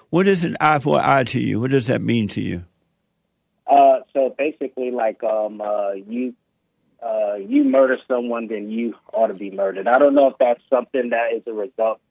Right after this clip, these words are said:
Speaker 2: from the Old Testament or New Testament, you know, um, 'cause I was, uh, so I don't want to, uh, so I was basically just, uh, quoting something because I was doing some research into something that someone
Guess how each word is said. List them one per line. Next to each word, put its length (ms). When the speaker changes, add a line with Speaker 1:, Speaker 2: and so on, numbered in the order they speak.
Speaker 2:
from 180
the 100
Old 260
Testament 560
or 160
New 180
Testament, 640
you 100
know, 240
um, 320
'cause 200
I 100
was, 140
uh, 180
so 260
I 140
don't 120
want 200
to, 220
uh, 140
so 240
I 140
was 160
basically 500
just, 320
uh, 140
quoting 560
something 280
because 320
I 100
was 220
doing 260
some 180
research 760
into 320
something 280
that 220
someone 300